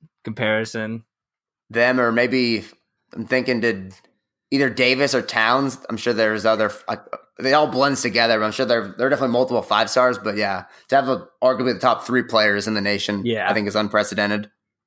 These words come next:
Speaker 1: Just speaking of Kentucky, did you see the interview with Calipari last night?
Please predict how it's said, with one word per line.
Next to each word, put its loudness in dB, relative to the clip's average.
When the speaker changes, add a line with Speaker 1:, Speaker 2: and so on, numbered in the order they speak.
Speaker 1:
Just -2
speaking 2
of 0
Kentucky, -4
did -10
you 0
see 0
the -4
interview 2
with -2
Calipari 2
last 2
night? 0